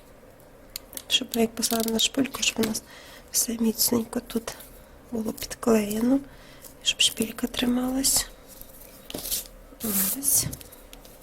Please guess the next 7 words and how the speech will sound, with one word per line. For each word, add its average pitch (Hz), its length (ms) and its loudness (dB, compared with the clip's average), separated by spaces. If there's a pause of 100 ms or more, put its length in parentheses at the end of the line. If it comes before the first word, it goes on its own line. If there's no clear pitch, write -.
(1300)
Беремо 220 280 -2
квадратик 208 760 -2
невеличкий, 202 640 0
зеленого 208 460 -4
фоамірану. 190 880 -6 (4000)
Зараз - 420 -4
я - 20 -14